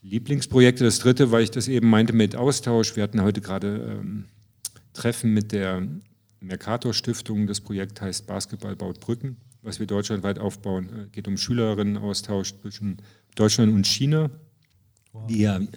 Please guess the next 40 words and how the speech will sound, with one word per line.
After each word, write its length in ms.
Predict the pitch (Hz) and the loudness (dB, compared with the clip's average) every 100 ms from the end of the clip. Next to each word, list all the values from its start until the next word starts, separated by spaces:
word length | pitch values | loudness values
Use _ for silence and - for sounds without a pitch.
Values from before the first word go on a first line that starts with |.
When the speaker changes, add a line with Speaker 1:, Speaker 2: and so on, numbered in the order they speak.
| - - | -18 -6
Speaker 1:
alle 220 | 110 110 | 2 6
ja 180 | 110 98 | 8 8
wisst, 340 | 139 - - | 6 4 0
China 280 | - 117 120 | 4 6 8
ist 280 | 110 107 - | 4 0 -6
verrückt 460 | - 110 95 120 - | -4 0 2 0 -2
nach 140 | 104 | -2
Basketball. 680 | - 101 - 131 131 131 131 | -2 -2 -2 -4 -2 -2 -2
Speaker 2:
Allerdings, 540 | 110 101 107 107 98 - | 2 2 2 0 -2 -4
ja. 180 | 104 - - | -6 -8 -12
Speaker 1:
Kann 180 | - 117 | -2 2
man 420 | 127 123 127 - | 6 4 4 0
echt 280 | 113 123 - | -2 -2 -4
gut 280 | - 123 123 | -4 -4 0
nutzen, 580 | 113 120 - 131 131 135 | -2 -2 -4 -4 -4 -6
um, 760 | 131 135 113 113 113 113 - - _ | -10 -12 -12 -12 -14 -16 -18 -20 _
um 220 | - 107 | -2 2
Länder 680 | 104 98 117 117 110 110 - | 4 4 4 4 2 0 -4
zusammenzubringen. 1080 | - 104 104 120 120 104 113 104 98 117 139 | -6 -4 -2 -2 -4 -6 -10 -12 -8 -6 -4
Wir 60 | 107 | -2
haben 100 | 107 | -2
das 120 | 98 | -4
hier 140 | - | -4
in 60 | 110 | -4
der 80 | 107 | -4
Stadt 240 | - 107 - _ - | -6 -10 -12 _ -16
gestartet 480 | 120 - 120 117 | -12 -10 -10 -8
mit 160 | 110 104 | -6 -4
einer 260 | 110 127 123 | -2 -2 -2
Schule, 300 | - 113 107 | -2 -4 -2
im 60 | |
nächsten 280 | 95 98 - | -2 -4 -6
Schuljahr 320 | 104 104 101 | -6 -4 -4
vier 300 | 95 - 151 | -6 -2 -2
Schulen 480 | 156 131 131 131 127 | 0 -2 0 0 0
und 180 | 113 98 | -2 -2
dann 160 | 101 92 | -2 -2
werden 180 | 92 | -2
es 120 | 92 117 | -4 -6
acht. 400 | 113 117 - | -8 -8 -14